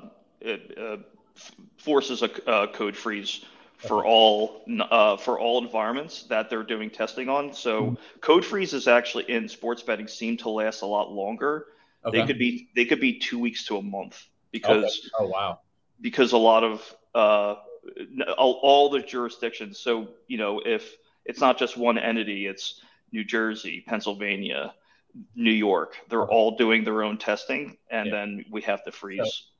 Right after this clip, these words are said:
Speaker 2: so to be more specific, I guess you mean, like, code freezes mean merging to mainline is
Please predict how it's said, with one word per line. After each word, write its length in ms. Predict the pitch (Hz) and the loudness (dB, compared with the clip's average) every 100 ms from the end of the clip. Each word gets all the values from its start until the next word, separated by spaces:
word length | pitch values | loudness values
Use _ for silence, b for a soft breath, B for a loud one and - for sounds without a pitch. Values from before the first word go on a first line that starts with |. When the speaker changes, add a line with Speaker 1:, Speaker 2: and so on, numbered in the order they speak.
| _ | _
Speaker 2:
so 160 | - 147 | 4 6
to 60 | |
be 140 | 147 165 | 6 6
more 160 | 156 | 6
specific, 420 | 147 139 135 127 127 | 4 0 0 2 2
I 60 | |
guess 160 | 127 120 | 2 2
you 100 | 135 | 2
mean, 180 | 135 127 | 4 2
like, 160 | 123 | -2
code 260 | - 151 139 | 4 4 4
freezes 400 | 143 135 127 123 - | 2 2 0 -4 -10
mean 680 | 156 143 143 139 131 123 b b _ _ 131 | -8 0 4 4 4 0 b b _ _ 0
merging 500 | 147 160 135 147 135 | 6 6 6 2 2
to 200 | 139 135 | 2 4
mainline 840 | 131 127 123 127 123 117 113 - | 4 2 0 0 0 -2 -4 -4
is 360 | 127 120 113 | -4 -4 -6